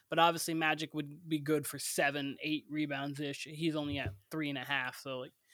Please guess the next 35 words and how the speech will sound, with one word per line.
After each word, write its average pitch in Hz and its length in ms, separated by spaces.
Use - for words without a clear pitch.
not 185 220
that 165 80
I'm 156 80
trying 147 260
to 143 60
say 143 240
he's 139 160
better 147 300
than 143 120
Magic, 147 320
but, 151 80
like, 147 140
when 160 140
you 170 100
put 190 180
the 151 80
points 175 440
and 156 140
assists 160 320
just 165 200
together, 185 560
he 185 140
is 165 140
a 160 60
little 156 260
step - 300
ahead 151 220
of 147 140
Magic 151 400
right 143 180
now 147 200
just 143 180
'cause 156 180
he 156 80
has, 143 200